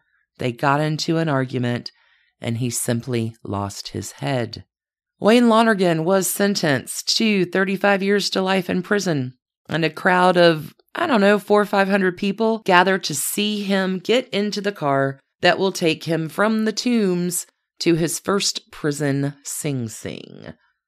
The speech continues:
The days of the Stork Club and the El Morocco are long behind him.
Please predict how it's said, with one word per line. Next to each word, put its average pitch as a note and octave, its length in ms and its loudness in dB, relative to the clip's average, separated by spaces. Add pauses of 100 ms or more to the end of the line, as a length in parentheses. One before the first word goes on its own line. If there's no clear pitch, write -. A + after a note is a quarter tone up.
The D3 120 -2
days F3 340 0
of E3 100 -4
the D3+ 80 -4
Stork - 340 0
Club G3 380 2
and E3+ 100 -2
the - 160 -2
El F3+ 140 0
Morocco D#3 680 2
are C3+ 200 0
long G3+ 440 -2
behind F#3 480 -4
him. F#3 380 -4